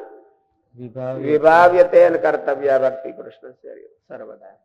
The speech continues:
Speaker 2: બ્રહ્મરૂપ થઈને, અ, ભક્તિ કરવી કે બ્રહ્મરૂપની ભાવના કરીને ભક્તિ કરવી? શું?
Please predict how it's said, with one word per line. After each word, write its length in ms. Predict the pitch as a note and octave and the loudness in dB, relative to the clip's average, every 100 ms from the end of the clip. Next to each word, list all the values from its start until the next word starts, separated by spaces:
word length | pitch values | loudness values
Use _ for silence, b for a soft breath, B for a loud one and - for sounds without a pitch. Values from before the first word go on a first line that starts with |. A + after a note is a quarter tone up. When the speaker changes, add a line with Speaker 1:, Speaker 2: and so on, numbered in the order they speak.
| _ _ _ _ _ _ _ _ | _ _ _ _ _ _ _ _
Speaker 2:
બ્રહ્મરૂપ 460 | A#2 C#3 D#3+ E3+ F3 | -8 -2 0 2 2
થઈને, 480 | - - D#3+ E3+ F#3 | 0 0 2 2 0
અ, 400 | F3+ - E3+ D3+ | -4 -10 -8 -8
ભક્તિ 500 | - D3+ E3 D#3+ G3 | -8 -2 -2 -2 -4
કરવી 400 | G3+ F#3 G#3 G#3+ | -2 0 0 0
કે 140 | A3 | -2
બ્રહ્મરૂપની 560 | F#3+ F3+ F#3+ G3 G3 G#3 | -2 -2 -2 -4 -4 -2
ભાવના 380 | F#3+ F#3+ F#3+ F#3+ | 2 2 2 -2
કરીને 260 | E3+ C3+ | -4 -6
ભક્તિ 320 | B2 A2+ - | -10 -14 -18
કરવી? 180 | A2+ _ _ _ _ _ _ _ _ _ _ _ _ _ _ _ _ _ _ _ _ _ _ _ _ _ _ _ _ _ _ | -20 _ _ _ _ _ _ _ _ _ _ _ _ _ _ _ _ _ _ _ _ _ _ _ _ _ _ _ _ _ _
શું? 160 | - D#3+ | -8 -8